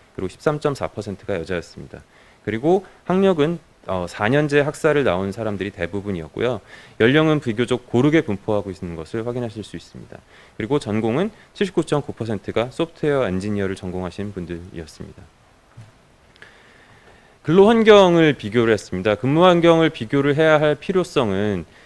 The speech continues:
저희가 이 설문지를 통해서는 핀테크 산업이 아닌 다른 산업과 비교했을 때 결과가 어땠는지를 보여드리려고 하는데, 만약 망분리를 제외한 다른 근무 환경에서 핀테크 산업이 다른 사-, 환경에 비해서, 다른 산업에 비해서 열악하다면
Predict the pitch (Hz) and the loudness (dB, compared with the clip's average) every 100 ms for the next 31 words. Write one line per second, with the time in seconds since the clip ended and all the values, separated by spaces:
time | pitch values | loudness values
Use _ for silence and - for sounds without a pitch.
0 | - _ 131 143 160 139 156 160 175 196 | -20 _ 2 4 4 2 0 0 2 4
1 | 202 185 175 170 170 170 160 151 147 151 | 4 2 2 0 0 -2 0 0 2 0
2 | 113 - _ _ _ _ _ _ _ 202 | -2 -6 _ _ _ _ _ _ _ -6
3 | 208 226 - 214 202 190 180 170 180 98 | -2 -4 -2 -2 0 2 2 2 2 2
4 | 107 123 - 95 117 185 190 196 180 175 | 0 -4 -6 -4 0 0 2 2 2 0
5 | 165 113 117 120 - 107 127 - 92 113 | -2 -2 -4 -4 -6 -4 -4 -4 -4 -2
6 | 120 87 131 131 123 113 113 - 101 104 | -2 -2 -2 -2 -4 -4 -6 -4 -4 -2
7 | 107 98 98 113 120 87 87 95 80 - | -4 -4 -6 -8 -8 -6 -4 -4 -6 -14
8 | - - - - 120 170 143 104 135 180 | -20 -20 -14 -4 0 2 2 0 2 2
9 | 190 185 175 - 110 139 170 180 180 107 | 2 2 0 -2 0 4 4 4 0 -2
10 | 120 143 - 117 127 143 139 131 98 87 | -2 -2 -4 -4 -4 -4 -4 -4 -4 -2
11 | 127 87 - - - _ _ 180 208 202 | -2 -4 -10 -20 -20 _ _ -4 -2 0
12 | 180 165 156 107 113 135 135 143 139 139 | 0 0 -2 -2 -2 -2 -4 -4 -2 -2
13 | 127 110 101 110 101 - 104 127 139 143 | -2 -4 -2 -4 -4 -6 -4 -2 -2 -2
14 | 135 117 101 95 107 101 90 120 147 143 | -2 -2 -4 -6 -6 -2 0 0 -2 -4
15 | 127 85 82 90 85 | -4 -6 -8 -10 -12